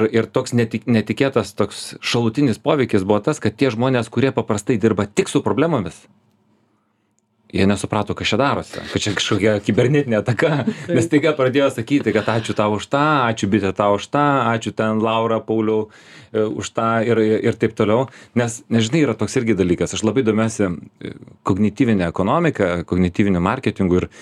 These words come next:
Speaker 1: yra toks, toks dalykas, bjauriai jisai lietuviškai verčiant-, verčiasi yra, em, yra availability bias, tai kaip čia,
Speaker 2: Būtent,
Speaker 1: nu,
Speaker 2: mhm.
Speaker 1: prieinamumo tendencingumas.
Speaker 2: Būtent.
Speaker 1: Tai jeigu tavo darbas yra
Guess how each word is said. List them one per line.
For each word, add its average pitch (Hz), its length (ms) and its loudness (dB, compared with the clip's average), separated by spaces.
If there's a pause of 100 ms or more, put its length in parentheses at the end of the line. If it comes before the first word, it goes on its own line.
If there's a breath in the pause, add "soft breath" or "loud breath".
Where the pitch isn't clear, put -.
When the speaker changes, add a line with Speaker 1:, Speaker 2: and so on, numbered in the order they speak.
(880 loud breath)
Speaker 1:
yra 110 240 2
toks, - 420 -4
toks 104 300 -2
dalykas, 110 480 0 (240)
bjauriai 123 480 0
jisai 107 180 0
lietuviškai 110 400 0
verčiant-, 107 480 0
verčiasi 107 480 -2
yra, 104 140 2 (160)
em, 92 320 0 (840 loud breath)
yra 104 240 2
availability 110 720 2
bias, 98 480 -2
tai 98 320 2
kaip - 280 -16
čia, 180 180 0
Speaker 2:
Būtent, 170 80 2
Speaker 1:
nu, 208 100 2
Speaker 2:
mhm. 160 100 -2
Speaker 1:
prieinamumo 127 720 0 (540)
tendencingumas. 117 800 -2
Speaker 2:
Būtent. 165 460 -2 (180 loud breath)
Speaker 1:
Tai 117 160 2
jeigu 135 640 0 (500)
tavo 151 240 0
darbas 120 460 -2 (100)
yra 101 340 0